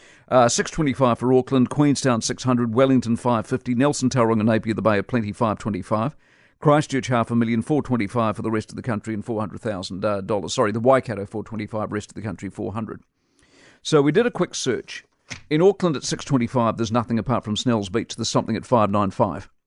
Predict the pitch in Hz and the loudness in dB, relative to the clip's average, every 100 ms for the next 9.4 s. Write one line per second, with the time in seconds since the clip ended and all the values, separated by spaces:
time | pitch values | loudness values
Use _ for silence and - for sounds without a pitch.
0 | _ _ _ _ _ _ _ _ _ - | _ _ _ _ _ _ _ _ _ -20
1 | _ _ _ 143 156 131 143 - 139 123 | _ _ _ 4 6 4 0 2 2 2
2 | 131 123 117 143 139 120 120 127 - - | 2 2 2 2 2 2 4 4 4 -2
3 | 110 110 123 123 120 110 _ _ _ _ | -2 4 6 6 4 -2 _ _ _ _
4 | - 147 156 123 131 104 127 110 92 127 | -2 2 4 4 2 2 0 0 2 4
5 | 110 92 - 143 123 101 120 - 110 - | 6 4 2 4 4 4 0 2 0 -2
6 | - _ _ _ _ _ _ _ _ _ | -20 _ _ _ _ _ _ _ _ _
7 | - 113 123 135 113 98 110 110 - 123 | -2 0 2 0 0 -2 0 -2 -2 2
8 | 110 104 95 98 117 85 - - 156 156 | 2 2 -2 -2 -2 -2 -2 0 2 0
9 | - 131 120 165 | -2 0 0 -2